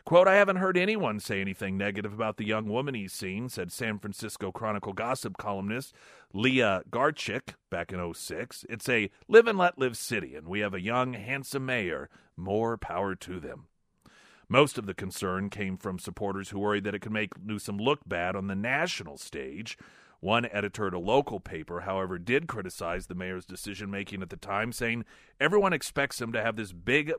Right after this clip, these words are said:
political career, but he makes a lot of bad choices. Kim was always putting her foot in her mouth, and now he's dating this girl who's barely out of college. He lets his hormones take over."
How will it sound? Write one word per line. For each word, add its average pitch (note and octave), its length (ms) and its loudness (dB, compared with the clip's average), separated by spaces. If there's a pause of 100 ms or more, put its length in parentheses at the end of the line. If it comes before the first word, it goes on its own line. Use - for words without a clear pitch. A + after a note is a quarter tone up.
political C3+ 480 0
career, B2 520 0
but B2 140 -4
he B2 80 -2
makes C3 240 -4
a B2 40 -8
lot C3+ 200 -2
of F2 160 -8
bad C3 340 0
choices. C#3 760 -2 (600)
Kim E3 260 2
was C3+ 160 0
always A#2+ 240 2
putting A#2 260 -2
her F#2 120 -6
foot F3+ 260 -4
in D#3+ 60 -10
her D3+ 80 -2
mouth, D3 360 0
and G#2+ 120 -6
now B2 160 0
he's A2+ 160 -4
dating F#2+ 320 -2
this D#3+ 240 -2
girl D3 320 4
who's G2+ 160 -6
barely C3 400 0
out E2+ 100 -2
of E2+ 100 -12
college. C#3+ 480 2 (320)
He G#2 140 -8
lets B2+ 240 0
his B2+ 180 -6
hormones G2+ 800 -4
take A#2 260 -4
over." A#2+ 460 -4